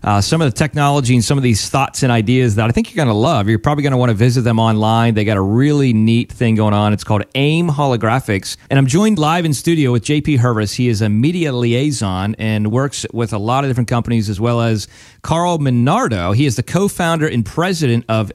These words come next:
aim Holographics. And quite an interesting story. I actually had the opportunity to go down in, uh, uh, Florida when I was traveling. I travel all over the country in a lot of ways, and I was able to go down and actually visit with them in their studio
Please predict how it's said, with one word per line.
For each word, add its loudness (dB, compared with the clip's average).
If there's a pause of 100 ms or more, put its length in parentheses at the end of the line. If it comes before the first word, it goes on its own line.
aim -2
Holographics. -4 (320)
And -6
quite 0
an -2
interesting 0
story. 0
I 0
actually -2
had 0
the 0
opportunity -2
to -2
go 0
down 0
in, 0
uh, 2 (360)
uh, 0
Florida 0
when 0
I 0
was -2
traveling. -2
I -2
travel -2
all 0
over -2
the -2
country 0
in 0
a -2
lot 2
of 0
ways, 0
and 0
I -2
was 0
able 0
to -2
go -2
down 0
and 0
actually -2
visit -2
with -4
them -2
in 2
their 0
studio -4